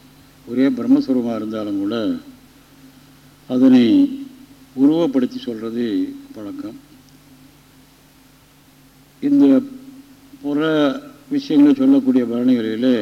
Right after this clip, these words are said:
தேவியை போய் சொல்லும்போது ஒவ்வொரு உறுப்பையும் வர்ணனை பண்றது உண்டு. எப்போதுமே சவன தியானம் பேர், காரி சவன தியானம். உச்சி முதல் உள்ளங்கால் வரைக்கும், உள்ளங்காலிருந்து உச்சி முதல் வரைக்கும் ஒவ்வொரு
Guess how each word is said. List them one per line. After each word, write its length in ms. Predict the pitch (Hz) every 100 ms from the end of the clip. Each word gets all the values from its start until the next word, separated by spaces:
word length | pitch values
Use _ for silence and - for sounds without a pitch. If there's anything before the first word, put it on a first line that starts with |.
| 98 107
தேவியை 300 | 135 143 131
போய் 160 | 117 110
சொல்லும்போது 560 | 110 117 110 107 107 127 - - - - - - - _ - _ _ _ _ 127
ஒவ்வொரு 240 | 143 156 143
உறுப்பையும் 340 | 147 147 143
வர்ணனை 220 | 117 131 127
பண்றது 260 | 113 107 98
உண்டு. 180 | 101 90 - - - - _ - 123
எப்போதுமே 320 | 117 139 139 135
சவன 240 | 127 139 139
தியானம் 260 | 123 117 110
பேர், 160 | 95 87 - - _ _ _ _ _ - 123
காரி 220 | 135 147 139
சவன 200 | 127 107
தியானம். 320 | 95 87 - - - - _ _ _ _ _ _ _ _ _ _ -
உச்சி 180 | 135 147 139
முதல் 260 | 143 147
உள்ளங்கால் 460 | 127 139 131 127 120
வரைக்கும், 400 | 117 127 135 139
உள்ளங்காலிருந்து 560 | 123 131 123 120 135
உச்சி 140 | 120 131
முதல் 220 | 120 107
வரைக்கும் 360 | 104 104 135 147 98 92
ஒவ்வொரு 220 | 131 139